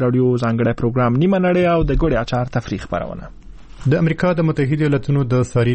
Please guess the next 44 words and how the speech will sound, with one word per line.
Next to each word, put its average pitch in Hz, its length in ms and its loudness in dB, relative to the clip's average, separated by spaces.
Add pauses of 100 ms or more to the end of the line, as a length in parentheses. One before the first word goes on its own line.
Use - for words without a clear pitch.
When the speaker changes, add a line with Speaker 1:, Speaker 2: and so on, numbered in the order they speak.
Speaker 2:
ناروغیو 107 480 2
مخکښ 107 460 0
متخصص 104 600 -2 (160)
ډاکټر 131 440 0
انتونی 117 460 2
فوچی 131 380 0 (380)
په 139 120 0
دغه 143 200 0
هیواد 131 280 0
کې 127 160 0
د 113 140 -2
کرونا 107 320 2
وایرس 101 260 0 (100)
د 104 160 2
نویو 139 340 2
پیښو 135 400 0
د 107 140 2
زیاتېدو 101 540 0
په 101 120 2
اړه 101 180 2
اندېښنه 98 440 0
وښوده. 98 380 0 (380)
دی 127 200 2
چې 135 100 0 (380)
د 127 120 0
سپینې 151 300 2
ماڼۍ 135 260 2
لخوا 135 280 0
د 120 120 -2
کرونا 113 340 2
وایرس 110 280 0
په 110 120 -2
وړاندې 120 380 2 (220)
د 101 120 2
مبارزې 101 500 0
لپاره 135 320 0
د 113 120 0
ضربتي 113 460 0
ډلې 113 280 2
غړی 113 280 2
دی، 107 160 2
وایي 131 200 2 (560)
نوې 170 260 2
شمیرې 143 300 2